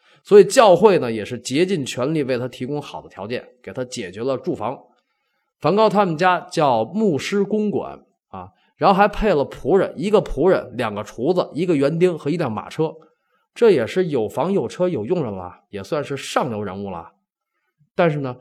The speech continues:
提奥多洛斯本来就是城里人，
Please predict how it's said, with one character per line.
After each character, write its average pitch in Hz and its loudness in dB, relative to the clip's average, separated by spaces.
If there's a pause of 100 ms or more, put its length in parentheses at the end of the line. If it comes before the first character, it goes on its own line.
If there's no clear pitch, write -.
(280)
提 - -2
奥 196 6
多 202 4
洛 175 2
斯 147 -2
本 104 -4
来 92 -4
就 180 0
是 127 -6
城 107 -10
里 120 -8
人， 85 -14